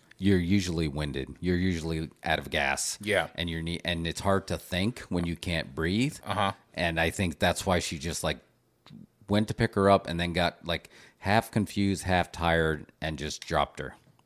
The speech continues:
Speaker 1: Uh, so I think, I don't know. I think it was honestly what I think Charlotte was trying to do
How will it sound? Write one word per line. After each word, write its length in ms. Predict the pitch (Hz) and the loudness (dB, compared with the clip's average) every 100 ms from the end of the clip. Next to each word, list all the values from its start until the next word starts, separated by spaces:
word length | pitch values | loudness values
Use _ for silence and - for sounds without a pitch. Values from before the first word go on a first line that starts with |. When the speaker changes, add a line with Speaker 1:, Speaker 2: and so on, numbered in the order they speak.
| _ _ - | _ _ -10
Speaker 1:
Uh, 160 | 69 64 - - - - - - _ _ | -8 -8 -12 -20 -20 -20 -20 -20 _ _
so 240 | - 107 - | 0 0 2
I 300 | 92 110 127 | 4 6 4
think, 500 | 117 127 113 98 - - - - - - _ - - | 4 2 2 2 -4 -6 -8 -14 -20 -20 _ -14 2
I 100 | 143 | 6
don't 140 | 156 | 6
know. 220 | 87 78 - | 6 2 4
I 140 | 113 | 4
think 240 | 113 151 - | 4 2 4
it 20 | |
was 140 | 117 95 | 0 0
honestly 720 | 104 117 123 - 113 107 104 - _ _ _ _ _ _ _ - - - | 4 4 4 2 2 4 2 -4 _ _ _ _ _ _ _ -20 -20 -6
what 180 | 101 104 | 4 6
I 60 | 95 | 6
think 260 | 143 147 | 6 4
Charlotte 480 | - - 117 117 80 | 4 8 10 10 6
was 160 | 98 - | 0 0
trying 320 | 104 95 87 | 4 4 2
to 100 | 85 | -2
do 340 | 76 71 65 | -2 -2 -4